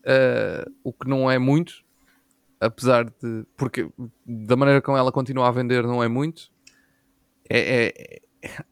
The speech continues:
há uma possibilidade, se a nova consola da Nintendo não sair até ao final de dois mil e vinte e quatro, da consola realmente ultrapassar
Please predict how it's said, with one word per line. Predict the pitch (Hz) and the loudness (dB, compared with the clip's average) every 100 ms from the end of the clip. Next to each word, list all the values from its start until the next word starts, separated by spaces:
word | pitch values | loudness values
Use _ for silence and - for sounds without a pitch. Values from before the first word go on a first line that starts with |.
| _ | _
há | 151 | 4
uma | 185 175 | 4 2
possibilidade, | - 165 156 151 147 143 | 0 -2 0 2 2 0
se | - 131 | -4 -2
a | 131 | 0
nova | 139 143 131 135 | 0 0 0 -4
consola | - 131 - 131 135 | -4 -6 -2 -2 0
da | 131 | -2
Nintendo | 135 127 135 131 | -6 -6 -6 -4
não | 131 165 | -2 -2
sair | 147 - 147 147 | -2 -2 -2 0
até | 143 139 | 0 0
ao | 127 | 0
final | - 135 131 | -2 -2 0
de | 120 | 0
dois | 135 | 0
mil | 127 131 | 2 0
e | 120 | 0
vinte | 131 | -2
e | 127 | -2
quatro, | 139 123 - 110 | 2 2 0 -6
da | 123 | -6
consola | - 123 131 120 | -4 -2 0 2
realmente | 123 120 117 127 120 | 2 2 2 0 -2
ultrapassar | - - 113 - 113 107 | -6 -4 -4 -4 -4 -6